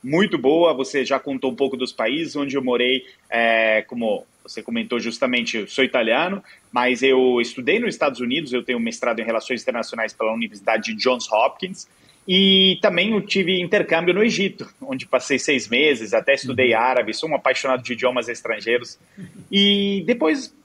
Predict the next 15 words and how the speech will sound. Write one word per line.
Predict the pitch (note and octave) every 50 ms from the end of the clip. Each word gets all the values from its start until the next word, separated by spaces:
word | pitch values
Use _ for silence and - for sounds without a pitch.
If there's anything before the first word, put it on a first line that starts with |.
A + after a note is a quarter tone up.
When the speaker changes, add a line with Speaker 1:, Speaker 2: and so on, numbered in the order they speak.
| _ _ -
Speaker 1:
em | A#2+ A#2+
dois | C3 C#3+ C#3 C3 C3+
mil | D#3+ E3 E3
e | D#3
onze, | E3 F#3+ G3+ F3 G3
eu | F#3+
me | F#3+ G3
mudei | G3 G#3 - G3+
pro | G3+ G#3+ G#3
Brasil. | - G#3 A3 G#3 E3 C#3+ C#3 C3 A#2+ - - - _ _ -
Ah, | F#2+ A2+ A#2 A#2+ A#2+ B2
foi | - G3 A3+
uma | A#3 B3
aposta, | B3+ A#3+ D3+ C#3 D#3 F#3 F3+ D#3 - - - C3+ B2 A#2 A#2 A2+ A2
o, | A2 A2 A2 G#2+ G#2 G#2 G2+ G2+